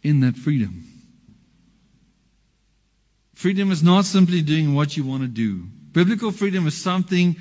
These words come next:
supernatural because it took the blood of Jesus to make this freedom possible.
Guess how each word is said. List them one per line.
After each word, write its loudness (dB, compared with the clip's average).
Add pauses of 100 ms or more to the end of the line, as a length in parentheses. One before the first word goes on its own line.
(160)
supernatural -4
because -6
it -10
took -6 (320)
the -8
blood 0 (200)
of -2
Jesus 0
to -2
make 4
this -2
freedom -4 (220)
possible. -10